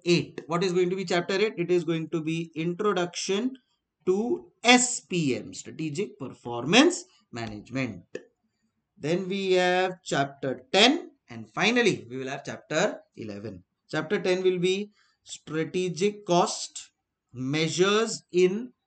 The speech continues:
Non-Profit Organization. So strategic cost measures in N P O. What is N P O? Non-profit organization. I'm sure you would know this.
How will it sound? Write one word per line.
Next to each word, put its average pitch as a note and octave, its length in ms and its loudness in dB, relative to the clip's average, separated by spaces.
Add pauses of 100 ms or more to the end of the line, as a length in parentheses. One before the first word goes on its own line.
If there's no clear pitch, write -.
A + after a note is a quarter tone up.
(360)
Non-Profit F#3 1120 0
Organization. B2 840 -6
So G#2 140 -16
strategic D#3+ 640 -6
cost D#3+ 320 -4
measures D3+ 760 -6 (2500)
in A3+ 480 0 (680)
N G3+ 540 -2 (260)
P E3 460 -4 (720)
O. F#3 440 4
What D#3 180 -2
is F3 100 4
N F3+ 200 2
P F#3+ 140 2
O? C4 180 0 (140)
Non-profit E3 560 -4
organization. C3 540 -4
I'm C3+ 120 -4
sure D3 200 -4
you D3+ 180 0
would G#3+ 140 0 (260)
know D3 180 -2
this. - 400 -16